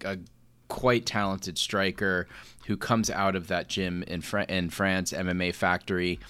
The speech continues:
uh, where he's, where he's training with Francis Ngannou, with Cyril Gane, uh, bad, bad dudes, bad dudes over there.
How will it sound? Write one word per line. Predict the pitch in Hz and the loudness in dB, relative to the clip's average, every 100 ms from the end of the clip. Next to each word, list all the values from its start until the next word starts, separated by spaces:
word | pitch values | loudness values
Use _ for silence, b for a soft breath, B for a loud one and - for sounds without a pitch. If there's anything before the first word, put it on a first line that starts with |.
| B B B - | B B B -2
uh, | 87 | -2
where | 82 95 | 0 -2
he's, | 92 107 92 87 - - - - | -2 -2 -2 -2 -2 -2 -6 -12
where | 92 87 | -6 0
he's | 95 | 2
training | - - 92 90 87 | 2 4 2 2 0
with | 85 82 78 73 | 0 0 -2 -2
Francis | - 87 - 90 | 0 0 0 -2
Ngannou, | 80 107 101 98 98 92 90 B B - | 4 6 6 6 4 2 -2 B B -12
with | 87 82 | -6 -4
Cyril | - 98 87 80 | -2 -2 0 -2
Gane, | 82 95 92 90 85 B B B _ - | 0 2 4 2 -2 B B B _ 0
uh, | 85 82 80 76 64 | 2 2 2 0 -2
bad, | 90 107 101 101 90 - | -2 4 4 4 -2 0
bad | 110 107 98 | 4 6 4
dudes, | 95 87 76 - - - | 0 -2 -4 -6 -6 -4
bad | 95 95 87 | 0 0 0
dudes | 90 87 - | -4 -4 -6
over | 85 76 | -6 -6
there. | 67 62 | -8 -8